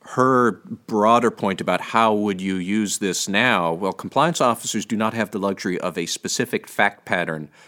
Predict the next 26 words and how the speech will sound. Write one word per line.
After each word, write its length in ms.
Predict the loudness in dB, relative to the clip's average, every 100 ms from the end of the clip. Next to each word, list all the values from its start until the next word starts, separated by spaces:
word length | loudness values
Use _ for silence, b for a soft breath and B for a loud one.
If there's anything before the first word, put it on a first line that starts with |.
| b
where 120 | -2 0
you 140 | 0
can 160 | -2 -6
think, 300 | -2 -2 -2
"This 160 | -2
is 100 | -2
my 140 | 0 0
mess. 480 | 0 -2 -4 -6 b b b b
Here 180 | -2 0
are 40 |
the 80 | 0
questions. 500 | 0 0 0 -4 -4
How 160 | 0 2
do 80 | 2
I 60 |
reverse 420 | 2 0 0 0 -2
engineer 640 | -4 -4 -2 0 -2 -6 _ _ -12
a 60 | -4
solution?" 520 | -2 0 -2 -4 -2
You 140 | 2
have 180 | 2 2
to 60 | 2
reverse 420 | 2 4 2 2
engineer 380 | 0 0 -2 0
a 120 | 0
system 640 | -2 0 0 0 0 0